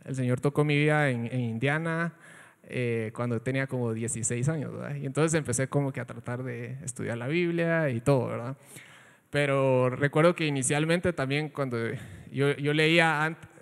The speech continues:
cuando llegaba al parqueo, porque llegaba temprano porque había mucho tráfico, <laughs> y me ponía a leer, pero a veces era tan rápido que solo leía un capítulo, ¿verdad? Y la verdad que no me quedaba mucho de,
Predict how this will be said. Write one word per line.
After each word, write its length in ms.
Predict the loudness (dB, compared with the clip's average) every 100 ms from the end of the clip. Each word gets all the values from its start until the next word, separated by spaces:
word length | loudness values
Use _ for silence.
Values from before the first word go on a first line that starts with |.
| -8
cuando 200 | -2 0
llegaba 280 | 0 4 4
al 100 | 4
parqueo, 340 | 2 2 2
porque 220 | 2 -2 -2
llegaba 260 | -2 -2
temprano 360 | -4 -2 0 -2
porque 180 | -4 -6
había 140 | -6
mucho 200 | -4 -6
tráfico, 440 | -4 -6 -6 -10 -14 -16 -4 4
<laughs> 1300 | 6 4 2 -4 -8 -12 -10 -8 -8 -10 -8 -8 2
y 600 | 6 8 6 4 2 0 -4 -8 -20 _ _ _ -4
me 100 | 0
ponía 280 | 2 4 4
a 40 |
leer, 240 | 4 4 4
pero 180 | 6
a 80 | 8
veces 280 | 8 6 8
era 200 | 8 8
tan 200 | 4 4
rápido 380 | 4 4 6 4
que 100 | 4
solo 180 | 6 6
leía 180 | 6
un 80 | 4
capítulo, 580 | 2 2 2 4 4 4
¿verdad? 100 | 4
Y 80 | 2
la 80 | 2
verdad 240 | 2 0
que 80 | 0
no 100 | 2
me 140 | 2
quedaba 320 | 2 2 0
mucho 360 | -2 -2 -2 -2
de, 300 | -2 -6